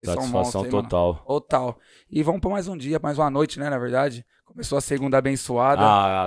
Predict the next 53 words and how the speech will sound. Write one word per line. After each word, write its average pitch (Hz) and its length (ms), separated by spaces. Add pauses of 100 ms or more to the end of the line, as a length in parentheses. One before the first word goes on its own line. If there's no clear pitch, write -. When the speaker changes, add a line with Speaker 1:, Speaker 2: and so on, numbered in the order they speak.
Speaker 2:
a 90 40
semana 104 360
começou 107 300
bem, 101 160
né, 104 100
mano? 90 220
Speaker 1:
Começou 117 400
bem, 120 300
graças 120 440
a 127 80
Speaker 2:
Graças 123 360
Speaker 1:
Deus, - 20
Speaker 2:
a 127 40
Speaker 1:
mano. 120 240
Speaker 2:
Deus, 76 140
tá 80 100
Speaker 1:
E 78 40
Speaker 2:
ligado. 139 240
Speaker 1:
hoje 190 160
na 220 160
casa 185 300
aí 190 100
nada 185 240
mais 175 200
justo, 160 280
né, 156 100
mano? 151 200
Mais 139 160
uma 139 120
vez 131 140
eu 131 100
falo - 320
pra 123 80
vocês, 127 560 (320)
é 127 60
um 127 80
cara 131 260
que 123 120
tá - 160
aí, 131 200 (640)
é 135 60
os 131 180
olhos 135 240
de 123 100
todos 135 440
aí, 135 360 (480)
acredita 131 420
no 127 80
sonho 131 200
de 120 80
muitas 127 240
pessoas 127 360
também. 127 460